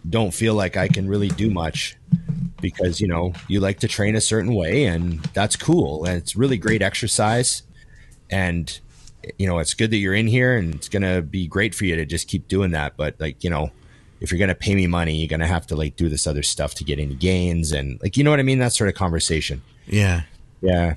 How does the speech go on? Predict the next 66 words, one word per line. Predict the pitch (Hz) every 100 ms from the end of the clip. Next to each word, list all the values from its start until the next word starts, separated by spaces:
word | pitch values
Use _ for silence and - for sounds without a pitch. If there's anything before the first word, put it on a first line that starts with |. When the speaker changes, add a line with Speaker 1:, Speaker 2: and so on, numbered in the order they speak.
| -
Speaker 1:
And, | - 135 135 -
you | 135
know, | 113 110 87
sometimes | - 139 135
people | - 120 110
are |
like, | 92 85
"Oh, | 117 113
yeah, | 98 101 101
I | 98
guess | 104 -
you're | 95
right," | 98 101
you | 87
know? | 90 101 92
But, | - - - - - - -
I | 107
mean, | 120 113 95 - - - - -
it | 131
does | 151 151
get | 151 123
to |
the | 131
point | - 135 123
where, | 120 107 101
where | 98 104
you | 98
just | 101 101 -
don't | 110 104
have | 104 107
the | 90
time | - 98 101 101 92
to, | - 95 85 78 - - - - - - - -
you're | 95
like, | 87 -
"Fuck, | 113 131
in | 101
order | 123
to | 101
help | 95 -
this | 123
guy, | - 80
I | 80
would | 80
literally | 85 117 107
have | 90 98
to | -
go | 85
spend | 82 92 92
a |
bunch | 87 85
of | 78
time | 92 92
with | 90
him | 87
in | 73
the | 71
gym, | 85 117
and | 85
I | 76
just | 82 -
don't | 90
have | 78
time | - 110 135
for | 73
that." | - -